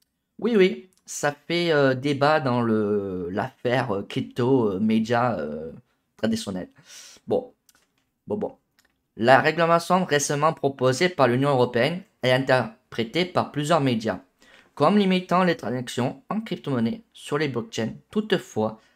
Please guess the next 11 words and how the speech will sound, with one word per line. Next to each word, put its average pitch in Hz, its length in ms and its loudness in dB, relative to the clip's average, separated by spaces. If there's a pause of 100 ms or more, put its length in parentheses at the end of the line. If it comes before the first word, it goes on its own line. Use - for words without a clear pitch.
(100)
cette - 300 -2
interprétation 160 640 -6
est 131 140 -4
incorrecte. - 640 -8 (880)
En 120 180 0
effet, 180 440 -2 (200)
l'objectif 135 640 -2
de 147 80 0
la 147 80 0
proposition 147 760 -4
législative 135 920 -4